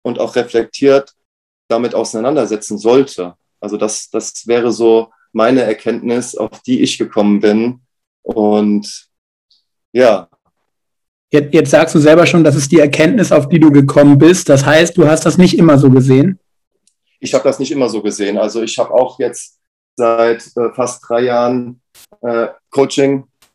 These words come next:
Speaker 1: hinter mir, beziehungsweise ich bin seit drei Jahren im Coaching und arbeite da sehr viel, ähm, an Persönlichkeitsentwicklung und an zwischenmenschlichen Beziehungen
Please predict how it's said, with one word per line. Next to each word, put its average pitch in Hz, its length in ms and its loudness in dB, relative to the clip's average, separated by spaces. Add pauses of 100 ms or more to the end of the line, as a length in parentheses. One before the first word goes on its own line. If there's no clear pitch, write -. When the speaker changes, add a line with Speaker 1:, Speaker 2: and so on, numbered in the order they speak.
(300)
Speaker 1:
hinter 135 260 -2
mir, 131 160 0
beziehungsweise 120 560 -4
ich 110 80 -14
bin 131 140 -4
seit 123 260 -4
drei 120 120 -2
Jahren 123 240 -4
im 120 120 -10
Coaching 123 360 -8
und 110 120 -8
arbeite 110 400 -4
da 117 140 -8
sehr 117 160 -8
viel, 123 500 -6
ähm, 113 320 -8
an 110 220 -10
Persönlichkeitsentwicklung 120 1600 -6 (360)
und 113 400 -2
an 113 180 -2
zwischenmenschlichen 123 640 -4
Beziehungen 131 760 0